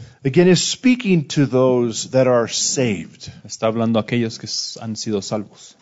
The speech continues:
Speaker 1: And Peter reminds, uh, his readers that he's an apostle.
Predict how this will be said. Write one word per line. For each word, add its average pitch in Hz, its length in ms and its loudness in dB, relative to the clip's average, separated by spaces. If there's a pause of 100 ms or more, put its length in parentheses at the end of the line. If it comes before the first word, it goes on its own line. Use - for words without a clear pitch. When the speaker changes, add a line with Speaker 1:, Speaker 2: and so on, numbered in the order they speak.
(140)
Speaker 1:
And 127 200 0
Peter 160 260 6
reminds, 151 920 2
uh, 117 180 -4
his 113 300 0
readers 151 420 -2
that 170 160 2
he's 135 280 -4
an 143 140 0
apostle. 110 600 -4